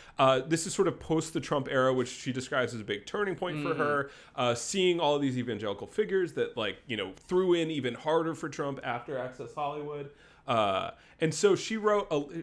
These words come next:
Speaker 1: what she called a letter to my brothers. Um, she says, "Finally, I'm asking that you would simply have no tolerance for misogyny or dismissiveness towards women in your spheres of influence.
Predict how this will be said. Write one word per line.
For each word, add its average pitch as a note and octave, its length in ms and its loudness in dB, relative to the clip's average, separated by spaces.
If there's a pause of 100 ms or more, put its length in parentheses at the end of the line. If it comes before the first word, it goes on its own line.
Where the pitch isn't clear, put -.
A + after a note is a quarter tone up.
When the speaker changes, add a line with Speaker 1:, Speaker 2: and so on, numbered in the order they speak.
(140)
Speaker 1:
what C#3+ 160 0
she - 80 -6
called D#3 240 2
a C#3+ 40 0
letter E3 260 2
to E3+ 60 -2
my E3+ 160 0
brothers. G2+ 580 2
Um, G2 460 0 (280)
she C#3+ 120 -6
says, D#3 200 -2
"Finally, A3+ 400 2
I'm F#3+ 120 -2
asking D#3 400 -4
that C3+ 120 -4
you C3 80 -2
would B2 120 -4
simply F3+ 320 -4
have C#3+ 180 -2
no D3+ 140 0
tolerance C3+ 420 -2
for - 140 -12
misogyny C#3+ 580 -2
or B2 100 -6
dismissiveness B2 760 -4
towards A2+ 200 -6
women G#2+ 320 -2
in G2 140 -12
your G2 120 -8
spheres F#2+ 320 -10
of G#2+ 100 -10
influence. G#2+ 520 -8